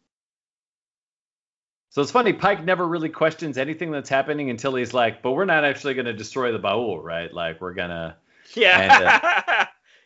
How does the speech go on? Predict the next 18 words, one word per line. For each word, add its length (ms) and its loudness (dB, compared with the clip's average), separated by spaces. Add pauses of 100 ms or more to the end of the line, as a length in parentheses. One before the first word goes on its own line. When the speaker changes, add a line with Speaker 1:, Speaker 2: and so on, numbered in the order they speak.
(580)
Speaker 2:
Yeah, 100 -2
I 20 2
Speaker 1:
'cause 80 2
Speaker 2:
mean, 80 -4
Speaker 1:
that 180 6
would 160 2
be 120 0
bad. 240 -2
That 180 6
would 280 -4
be 160 2
going 300 2
way 240 2
past 640 -2
the, 220 -10
our 400 -6
pri-, 200 -2
our, 260 -6